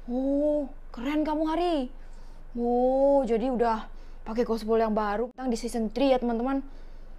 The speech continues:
Wah, Harinya jadi tambah keren nih. Jadi kemarilah semua para hantu-hantu dan makhluk-makhluk.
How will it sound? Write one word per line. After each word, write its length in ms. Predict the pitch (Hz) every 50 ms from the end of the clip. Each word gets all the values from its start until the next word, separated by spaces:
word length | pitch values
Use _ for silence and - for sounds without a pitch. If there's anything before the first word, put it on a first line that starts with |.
| - - - -
Wah, 560 | 202 220 226 233 233 233 226 226 220 214 208 - - - - - - - - -
Harinya 320 | - 233 220 214 247 262 -
jadi 80 | - 233
tambah 160 | 226 214 208
keren 240 | - 233 247 269 285 302
nih. 340 | 330 330 330 311 285 269 277 - - - - - - - - - - - - - - - -
Jadi 160 | - 190 202 226 -
kemarilah 560 | - - 440 466 415 403 359 311 320 294 262 254
semua 360 | - 269 262 254 262 254 240 233
para 200 | - 254 247 240
hantu-hantu 480 | 233 254 247 240 247 247 233 226 220 240
dan 120 | 214 226 220
makhluk-makhluk. 800 | 220 214 214 202 208 220 220 208 - 220 214 202 196 196 185